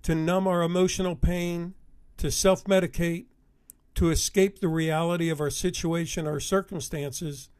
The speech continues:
has not worked, and that our problem is one of willingness to surrender self-will, to surrender independence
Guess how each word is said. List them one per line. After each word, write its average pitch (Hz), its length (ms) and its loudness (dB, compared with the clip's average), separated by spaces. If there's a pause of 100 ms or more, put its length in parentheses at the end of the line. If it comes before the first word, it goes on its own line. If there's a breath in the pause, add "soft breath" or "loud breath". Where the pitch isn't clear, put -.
(200)
has 190 300 -4
not 185 320 -4
worked, 175 600 0 (960)
and 165 180 -2
that 165 80 2
our 151 120 2
problem 170 760 -2 (520)
is 143 240 -2
one 165 240 0
of 135 240 -2
willingness 180 800 4
to 160 160 -4
surrender 175 800 0
self-will, 160 920 -4 (1160)
to 170 120 -2
surrender 185 960 4
independence 180 1160 -2